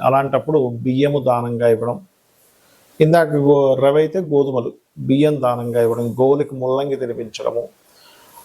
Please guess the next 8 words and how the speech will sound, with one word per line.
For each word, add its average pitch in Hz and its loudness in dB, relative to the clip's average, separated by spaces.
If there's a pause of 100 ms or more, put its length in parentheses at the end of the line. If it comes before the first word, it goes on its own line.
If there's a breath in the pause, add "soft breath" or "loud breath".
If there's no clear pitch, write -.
(120)
అదేవిధంగా 156 2 (100)
కాస్త 151 2 (240)
నీటి 170 0
ప్రదేశాలు 151 0
వెళ్ళినప్పుడు 135 -8
కొంత 131 -8 (140)
జాగ్రత్తగా 117 -4 (100)
ఉండడము, 117 -10